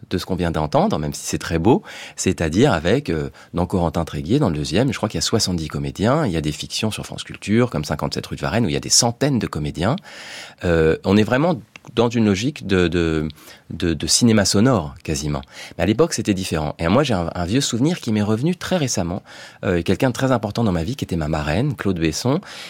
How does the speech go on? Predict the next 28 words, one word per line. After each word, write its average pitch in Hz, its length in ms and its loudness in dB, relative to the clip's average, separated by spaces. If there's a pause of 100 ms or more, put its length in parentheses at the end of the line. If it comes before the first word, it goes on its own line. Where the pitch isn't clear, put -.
(200)
et, 127 280 6
euh, 110 220 6
qui - 180 0
écoutait, 151 460 4
euh, 113 260 6
à - 80 2
partir 101 240 0
du 123 40 4
moment 120 160 4
où - 20 4
elle 104 40 2
était - 120 -2
à - 20 2
la 80 40 0
retraite, 175 220 -4
c'était - 120 -4
une 90 100 2
institutrice, - 560 -2
comme 80 160 -2
tous - 120 -6
les 120 100 4
gens 104 180 2
autour 87 220 -4
de 85 80 -4
moi 95 220 0
quand 85 120 -8
j'étais 73 260 -6
enfant, 147 360 -2